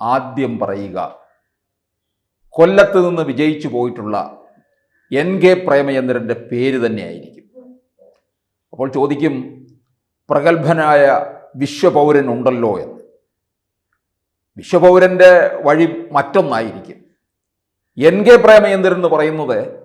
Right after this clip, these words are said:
ജനങ്ങളുടെ ഇടയിൽ നിന്ന് കയറി വന്നിട്ടുള്ള ഒരു നേതാവാണ്. ശശി തരൂർ എന്ന് പറയുമ്പോൾ അതൊരു വരേണ്യ വർഗത്തിൻ്റെ ഇടയിൽ നിന്ന് വന്നിട്ടുള്ളതാണ്. ഇപ്പോഴും ആ വരേണ്യ വർഗത്തിൽ തന്നെ നിൽക്കുകയാണ്.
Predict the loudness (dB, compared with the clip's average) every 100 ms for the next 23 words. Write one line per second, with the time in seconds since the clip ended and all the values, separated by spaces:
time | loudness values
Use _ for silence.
0 | _ -16 2 2 4 0 6 6 8 8
1 | 6 4 -2 4 4 4 0 -2 -2 -6
2 | -8 -16 _ _ 0 2 2 2 -2 -4
3 | -10 -8 -8 -8 -10 -8 -8 -8 -14 -20
4 | _ _ _ _ _ _ _ _ _ _
5 | _ _ _ _ _ 0 0 4 6 6
6 | 4 2 2 2 2 0 2 0 0 -10
7 | -18 -20 _ _ _ _ _ -4 -2 -2
8 | -2 2 6 8 6 6 2 2 0 2
9 | 2 2 -4 -4 0 0 2 0 -4 -4
10 | -4 -6 -8 -10 -12 -18 _ _ _ _
11 | _ _ _ _ _ -2 4 6 6 6
12 | 6 6 4 4 4 2 2 2 2 2
13 | 2 2 -2 -4 -8 -8 -8 -12